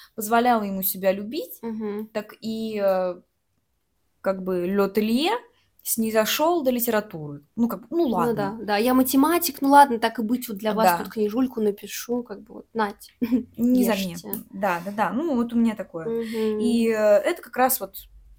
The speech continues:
Speaker 1: ну, мне представляется, опять же, это чисто мое вот видение, да, этого
Speaker 2: Мгм.
Speaker 1: человека, что это как раз вот из тех инте-, интеллектуалов, которые будут смотреть на этот банан несчастный,
Speaker 2: Да.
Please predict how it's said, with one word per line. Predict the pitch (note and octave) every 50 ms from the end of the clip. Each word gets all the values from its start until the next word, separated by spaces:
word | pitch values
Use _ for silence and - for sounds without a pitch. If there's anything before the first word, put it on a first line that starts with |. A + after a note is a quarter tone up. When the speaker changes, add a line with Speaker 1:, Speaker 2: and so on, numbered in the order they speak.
| - -
Speaker 1:
ну, | A#3 A#3 A3+ G#3+
мне | G#3+ A3 G#3+ G3+
представляется, | G#3+ - E3+ - - - E3 E3 E3 E3 D#3+ - - -
опять | - - - G3 F#3 F#3 F#3+ F3+
же, | F3+ F3 E3+
это | - - - - _ - _ _ _ _ _ _ _ _ -
чисто | - - G3 F#3+ F#3 - - F#3
мое | F3 E3+ E3+ E3+ E3+ E3
вот | D#3+ E3 E3+ - - - - _ _ _ _ -
видение, | - - - F3+ F#3 G#3+ G3+ G3 G#3 G3+ F#3+ F#3 F3+ E3+ F3 F3
да, | E3+ F3 F3+ F#3 F#3
этого | F3+ F3+ - E3 B3
Speaker 2:
Мгм. |
Speaker 1:
человека, | A#3+ A#3 A#3+ A3+ A3+ A3+ A3+ C4 C#4 - A3+ G#3+ G#3 - - - - - - - - - - _
что | - - - -
это | F#3+ F#3 -
как | - - -
раз | F3+ F3+ F3+ -
вот | F3+ -
из | - -
тех | - F3+ F3+ - F3
инте-, | - - E3+ - - -
интеллектуалов, | G3 G3 F#3 F#3+ F#3 F3+ - - F#3+ F#3 F#3+ F#3 F#3 F#3 -
которые | - - F3+ F3 F3
будут | F3+ F3 F3+ -
смотреть | - - F#3+ F3+ - - F#3 F3+ -
на | F3+
этот | F3 E3+ - -
банан | E3+ E3 F#3 F3 F3+ F#3+ A3+ C4 C#4+ C#4+
несчастный, | C4 A#3+ A#3 - - - G#3 G3 G3 - - - G3+ F#3+ F#3+ A3
Speaker 2:
Да. | A3